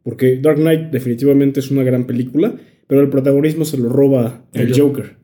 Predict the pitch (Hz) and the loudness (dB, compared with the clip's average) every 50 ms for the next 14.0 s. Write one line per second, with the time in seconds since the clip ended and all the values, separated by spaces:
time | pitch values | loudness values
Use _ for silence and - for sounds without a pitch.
0 | _ _ _ 139 131 131 156 - - 113 104 101 101 113 110 104 - - - _ | _ _ _ -2 -2 0 0 -2 -4 -6 -6 -6 -6 -8 -8 -8 -10 -14 -20 _
1 | _ _ _ _ _ _ _ _ - 139 117 113 117 - 143 147 143 147 147 143 | _ _ _ _ _ _ _ _ -10 -6 -6 -6 -2 0 0 0 2 4 4 4
2 | 135 127 131 - - - _ _ - 123 131 151 160 180 175 170 175 175 170 170 | 4 2 0 -6 -12 -20 _ _ -4 0 0 0 0 0 -2 -2 -2 -4 -2 0
3 | 165 156 147 139 139 156 156 165 156 139 131 127 120 117 113 110 110 110 - _ | 0 2 2 2 2 2 2 2 0 -2 -2 -2 -4 -4 -6 -8 -10 -12 -16 _
4 | _ _ _ _ _ _ 139 127 123 127 135 139 139 143 147 156 180 180 180 - | _ _ _ _ _ _ -6 -2 0 0 0 0 0 0 0 -2 -2 -4 -4 -6
5 | - - 208 202 208 214 220 208 202 - _ _ _ _ _ _ _ 156 160 156 | -6 -4 -4 -2 -2 -2 -4 -6 -8 -12 _ _ _ _ _ _ _ -4 -4 -2
6 | - 170 170 175 185 185 185 185 185 185 180 165 143 123 123 120 - 175 170 139 | -2 -4 -2 -2 -2 -2 -2 -2 -2 -2 0 0 0 0 0 -2 -2 -2 -2 -2
7 | 113 110 - - _ _ _ _ 139 127 - 139 131 139 147 151 151 156 156 143 | -2 -6 -10 -16 _ _ _ _ -14 -8 -4 -2 0 0 0 0 0 0 0 0
8 | 151 143 131 131 - 120 120 120 117 117 - - 135 135 131 127 - 135 123 127 | 0 -2 -2 -4 -6 -8 -6 -6 -8 -8 -6 -4 -2 -2 -2 -2 -4 -4 -4 -4
9 | 131 120 123 123 120 120 - - 117 117 113 117 120 - - _ _ - 110 101 | -4 -4 -4 -4 -6 -8 -10 -12 -10 -6 -6 -6 -8 -10 -14 _ _ -14 -10 -10
10 | 101 101 - - 196 190 175 160 147 127 - - - - _ _ _ _ _ _ | -10 -10 -6 -4 -2 0 2 2 2 2 0 -4 -12 -20 _ _ _ _ _ _
11 | _ _ _ - 131 123 120 123 120 120 120 120 117 117 - - _ _ _ _ | _ _ _ 0 0 2 2 2 2 2 2 2 0 -2 -6 -14 _ _ _ _
12 | _ _ - 160 170 165 170 160 160 165 165 160 156 147 139 131 - 139 135 127 | _ _ -2 0 0 0 -2 0 2 4 4 4 4 0 -2 -2 -2 -4 -4 -2
13 | - 139 135 139 139 139 131 - - - _ _ 127 117 117 113 113 110 - _ | -2 0 0 0 0 -2 -4 -6 -12 -20 _ _ -12 -10 -8 -8 -8 -8 -12 _